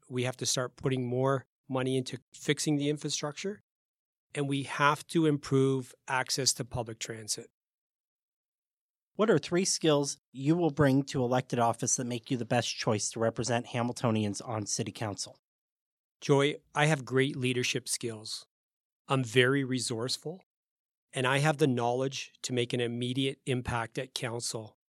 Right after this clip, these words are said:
Speaker 1: positive impact for Ward seven.
Speaker 2: Hamilton's zoning regulations prevent the building of multi-unit clustered housing, whi-, which is in scale with existing single-family housing, commonly referred to as the missing middle.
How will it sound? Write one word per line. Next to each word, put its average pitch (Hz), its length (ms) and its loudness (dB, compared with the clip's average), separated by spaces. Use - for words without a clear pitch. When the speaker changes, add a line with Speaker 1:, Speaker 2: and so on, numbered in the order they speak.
Speaker 1:
positive 131 480 2
impact 120 460 -2
for 120 120 -6
Ward 117 280 -6
seven. 107 380 -4
Speaker 2:
Hamilton's 170 440 0
zoning 127 300 6
regulations 117 640 2
prevent 117 340 2
the 113 80 -6
building 120 340 2
of 110 160 -2
multi-unit 123 540 2
clustered 117 440 -2
housing, 107 420 2
whi-, 110 140 -2
which 143 180 2
is 135 100 2
in 147 140 8
scale 131 280 6
with 127 160 4
existing 131 460 2
single-family 117 680 2
housing, 107 400 -2
commonly 139 520 4
referred 123 400 -2
to 117 220 2
as 107 340 2
the 131 80 -2
missing 113 400 2
middle. 110 300 2